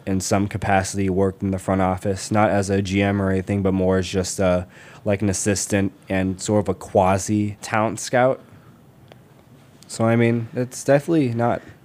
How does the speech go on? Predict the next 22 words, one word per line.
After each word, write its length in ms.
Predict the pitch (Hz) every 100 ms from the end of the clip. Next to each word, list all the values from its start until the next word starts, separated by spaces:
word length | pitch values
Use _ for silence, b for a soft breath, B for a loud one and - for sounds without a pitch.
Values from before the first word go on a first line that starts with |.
| - 113
out 120 | 110
of 40 |
the 40 | 98
question. 640 | - 110 - 92 92 95 -
Of 140 | 127 120
course, 320 | 160 127 -
he 80 | 127
could 260 | 151 127
still 420 | - 131 113 104 92 -
come 160 | 113
back 200 | 104 104
to 100 | 104
the 80 | 101
game, 240 | 95 92
too, 180 | 92 104
maybe 300 | 98 95 101
just, 200 | 92 95
like, 180 | 95 92
take 220 | - 95
a 40 | 95
year 280 | 95 95 95
off 440 | 95 98 -